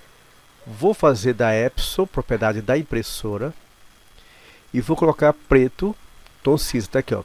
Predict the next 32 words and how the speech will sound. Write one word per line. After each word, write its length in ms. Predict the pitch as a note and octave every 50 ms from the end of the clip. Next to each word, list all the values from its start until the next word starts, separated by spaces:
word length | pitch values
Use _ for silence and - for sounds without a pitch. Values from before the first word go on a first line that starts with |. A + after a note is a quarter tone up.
| -
preto. 400 | - A2 G#2+ G#2 - - - - - - - _ - - - - - - - - - - - - - _ - _ - - - - - - - _ - - _ -
Tá 80 | - G2+
bom? 280 | F#2 G2+ C3+ F3+ G#3 - - - - - - - - - - _ - -
O 80 | B2+
rascunho 680 | A2+ B2+ C3 B2 - - - - - B2 A#2+ A2+ A2
aqui, 240 | G#2+ - - - A#2+
vou 160 | A2+ A#2 B2
colocar 320 | A#2+ C3 A#2+ - - A2 G#2+
tom 260 | - - - C#3 D3
cinza 520 | - - - - - A#2+ A#2 F#2+ C3 C#3
rápido 640 | C#3 - - B2 A#2 A#2+ A#2 - - D3 C#3 - D#3
ou 40 | D3
tom 220 | D3 - D3 D3
cinza. 500 | C#3 - - - B2 G#2+ G#2 F#2+ F2+ F#2+ F2 - - - -
Até 240 | - - - E3 F3+
o 80 | F#3
tom 180 | - - F3 F3
cinza 360 | - - - E3 D3 D#3 F3
mesmo. 280 | D#3 A#2 F#2+ - - - - - - - - - _ - - - _ _ _ -
Ou 140 | - B2+
qualquer 320 | - - C3+ - - G3 G3
que 80 | -
você 100 | - -
mexer, 480 | G3 F#3 D#3+ C#3 - - - D#3+ E3 D3+
não 220 | B2+ A2+ C3+ E3
vai 120 | E3 E3 D3+
dar 140 | C3+ C3+ B2
certo. 320 | - - G#2 F#2+ F#2 - - - - - - - - - - - - - - - - - _ -
Ok, 560 | B2 C3 - - - A#2+ A#2+ C3 D3 F3 F3+ - _ _ _ _ _ _ _ _ _ _
vou 160 | - A#2 B2
mandar 220 | B2 C3 A#2+ B2 B2
imprimir. 400 | A#2+ - - C#3 A#2+ G#2+ F2+